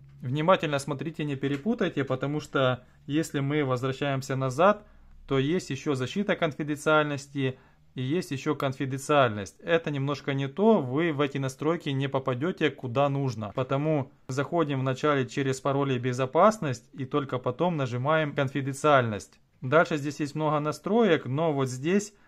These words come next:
есть ваша сим-карта. Если у вас две сим-карты, будет показано две сим-карты. Нажимаете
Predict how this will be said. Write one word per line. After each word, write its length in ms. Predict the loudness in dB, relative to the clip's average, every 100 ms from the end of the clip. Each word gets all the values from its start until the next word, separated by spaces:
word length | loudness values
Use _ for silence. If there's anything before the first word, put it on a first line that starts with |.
| _
есть 400 | -4 -2 -2 -4
ваша 360 | 0 0 2 -2
сим-карта. 640 | -4 -4 4 4 4 0
Если 320 | -4 -2 -2
у 20 |
вас 120 | -2 -2
две 220 | -2 -4
сим-карты, 560 | -4 -2 2 2 0
будет 240 | -2 -2 -2
показано 480 | -2 0 0 -2 -2
две 180 | -2
сим-карты. 600 | -2 -4 -2 0 -2 -2
Нажимаете 800 | -4 -2 -2 0 0 0 -2 -4